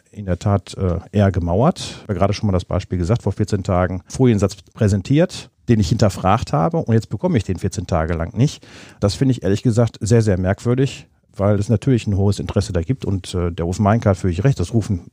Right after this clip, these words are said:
quasi täglich bei uns Leute an, die sich, äh, beeinträchtigt fühlen durch Bottrop, durch Steag in Herne, durch andere Orte, aber auch in der Bauindustrie, wenn wir das in der Ziegelindustrie,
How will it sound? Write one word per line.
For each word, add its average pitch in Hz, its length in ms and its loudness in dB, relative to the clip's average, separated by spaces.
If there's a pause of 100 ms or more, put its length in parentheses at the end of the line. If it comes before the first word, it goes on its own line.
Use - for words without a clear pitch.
(380)
quasi 92 260 0
täglich 139 360 0
bei 85 80 -2
uns 85 240 -4
Leute 90 360 0
an, 117 300 0
die 98 120 0
sich, 101 320 0
äh, - 60 -18
beeinträchtigt 98 880 -2
fühlen 117 420 2
durch - 640 -6 (280)
Bottrop, 101 600 0
durch - 480 -6 (280)
Steag 98 380 2
in 98 140 -4
Herne, 110 320 2 (540)
durch - 200 -2
andere 120 240 2
Orte, 110 420 2 (440)
aber 107 200 4
auch 107 140 2
in 113 100 2
der 95 80 4
Bauindustrie, 120 720 0 (200)
wenn 104 200 -2
wir 104 80 2
das 107 120 2
in 113 80 -2
der 107 80 2
Ziegelindustrie, 92 800 -2